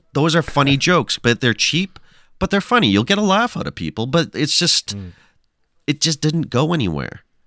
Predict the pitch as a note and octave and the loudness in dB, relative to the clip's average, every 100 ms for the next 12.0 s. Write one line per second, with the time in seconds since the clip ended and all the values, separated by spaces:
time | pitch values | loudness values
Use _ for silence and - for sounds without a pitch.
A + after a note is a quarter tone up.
0 | _ D3+ D3+ B2+ - - _ _ _ B2+ | _ 2 2 2 -2 -6 _ _ _ -10
1 | - F#2 _ F2+ F2 F2 C3+ - F#3 F#3+ | -10 -14 _ -12 -10 -4 -2 0 0 0
2 | F3 C#3 G2+ - - _ _ _ - A2+ | 0 0 0 -2 -20 _ _ _ -2 2
3 | A2 B2 G2+ - - F2 F2+ F2+ D#2+ - | 2 2 0 -2 -2 -2 -2 -4 -6 -6
4 | E2+ D#2+ - D#2 E2 - B2 - A2 - | -4 -4 -4 -4 -4 0 -2 0 -4 -4
5 | F#2 F2 F2+ F2+ D#2 D#2 E2+ E2+ D#2+ D#2+ | -4 -2 -2 -2 -4 -4 -4 -4 -4 -4
6 | D#2 D#2 - E2+ - E2 D#2+ D#2 D#2+ F2+ | -6 -8 -2 -2 -2 -4 -4 -4 -4 -6
7 | B1+ - G2 G#2 G2 G2 G2 F#2+ E2+ E2 | -6 -6 -2 -2 0 -2 -2 -2 -2 -6
8 | - - - _ _ _ E2 D#2 E2 D#2+ | -6 -10 -12 _ _ _ -8 -6 -4 -6
9 | D#2 - _ - A2 G#2+ G#2+ G#2 G2+ F#2+ | -6 -12 _ -6 -2 0 0 0 0 -4
10 | F#2 _ _ _ _ _ - F2+ A2+ C3+ | -10 _ _ _ _ _ -16 -4 -4 -4
11 | - F#2 F2+ E2+ F2 E2 F#2 F#2 E2+ | -8 -14 -12 -10 -10 -10 -12 -14 -16